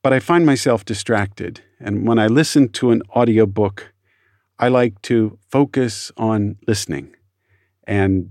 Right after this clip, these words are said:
that's best done when I'm comfortable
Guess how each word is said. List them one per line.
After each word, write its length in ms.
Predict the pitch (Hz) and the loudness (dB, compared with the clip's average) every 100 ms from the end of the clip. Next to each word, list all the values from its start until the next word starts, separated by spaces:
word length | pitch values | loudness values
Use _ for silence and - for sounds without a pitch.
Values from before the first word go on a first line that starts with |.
| - | -4
that's 280 | 117 113 - | -2 -2 -6
best 400 | 107 107 98 - | -2 0 -2 -6
done 380 | 104 98 95 98 - | -4 -2 -2 -6 -8
when 260 | 107 98 | -6 -4
I'm 300 | 87 90 85 _ - | -4 -6 -10 _ -8
comfortable 760 | 131 127 123 104 107 104 101 | -6 -2 -4 -2 -4 -4 -8